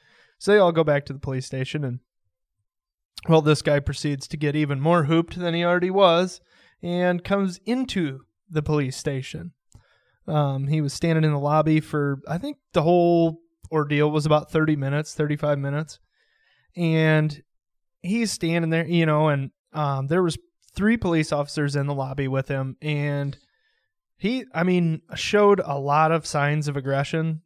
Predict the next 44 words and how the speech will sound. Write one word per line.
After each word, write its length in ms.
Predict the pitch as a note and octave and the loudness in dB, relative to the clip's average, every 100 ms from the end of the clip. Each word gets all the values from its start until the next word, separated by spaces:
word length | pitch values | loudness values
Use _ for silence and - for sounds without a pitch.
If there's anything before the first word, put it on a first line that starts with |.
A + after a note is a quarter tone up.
| - | -10
The 100 | D#3+ | 0
guy 200 | D3+ D3+ | 2 4
was, 160 | C#3+ | 0
like, 180 | C#3 - | -6 -8
clenching 360 | - F#3 F3 E3+ | 0 2 2 -2
his 120 | D#3+ | -4
fist, 420 | - F3 D#3 D#3 - | -2 0 0 -2 -4
cracking 380 | E3 D#3+ F3 | -2 -2 -2
his 160 | D#3 C#3+ | -8 -4
neck, 400 | D#3+ D3+ D3 - | -4 -2 -4 -6
you 60 | D#3 | -6
know, 140 | D3 | -6
doing 220 | D3 D#3+ | -4 -2
all 160 | D3+ D3+ | 0 -2
kinds 280 | - C#3+ C#3+ | -2 -8 -6
of 60 | C#3+ | -4
weird 260 | C#3+ C#3+ | -4 -6
shit 360 | - D3 C#3+ C#3+ | -6 -4 -2 -4
and, 120 | C#3+ | -6
like, 240 | C3 - - - _ | -6 -10 -18 -20 _
getting 220 | A#3+ C4 | -4 -2
really 480 | E3 D#3+ E3 F#3 E3+ | -8 0 6 6 6
close 320 | - D3+ C#3+ | 4 2 2
to 80 | - | 0
these 180 | C#3 B2+ | -8 -8
police 300 | - C#3 C3 | -6 -6 -6
officers. 380 | C#3 C3 D3 D3 | -8 -8 -6 0
I 80 | E3 | 2
have 120 | D3 | 2
no 300 | D3 D#3+ D#3 | 2 4 4
idea 360 | C#3 C#3 C#3 B2 | 0 -2 -2 -2
how 160 | D3 | -4
nobody 340 | C3+ C#3+ C#3+ C3 | -2 -2 -2 -4
handcuffed 500 | C#3+ C#3 - D3+ - | -4 -4 -4 -4 -2
him 120 | D3 | -4
beforehand 540 | C#3 B2+ D3 C#3+ D3+ D3+ | -4 -4 -2 -2 -4 -6
'cause 140 | F3 | -6
he 100 | G#3 | -6
was, 140 | A#3 | 0
like, 240 | G3 D3 - _ _ _ _ | 4 2 2 _ _ _ _
right 300 | - D3 F3+ | -4 4 6
in 140 | G3 F#3 | 6 4
their 140 | D#3 | 4
faces 680 | - D3 D3 - D3+ D3 D3+ | 2 0 0 0 -4 -6 -12